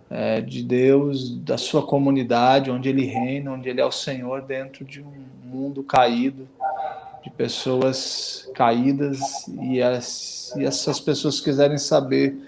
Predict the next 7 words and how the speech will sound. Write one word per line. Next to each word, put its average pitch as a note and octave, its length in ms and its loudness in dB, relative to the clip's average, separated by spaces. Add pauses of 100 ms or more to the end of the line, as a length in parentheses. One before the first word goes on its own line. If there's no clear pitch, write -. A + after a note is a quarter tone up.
(440)
um C3+ 140 0
lugar C3 720 4 (540)
onde C3 420 -2
ele C#3+ 260 6
é C#3 100 8
o C3+ 180 2
Senhor, D3 680 -4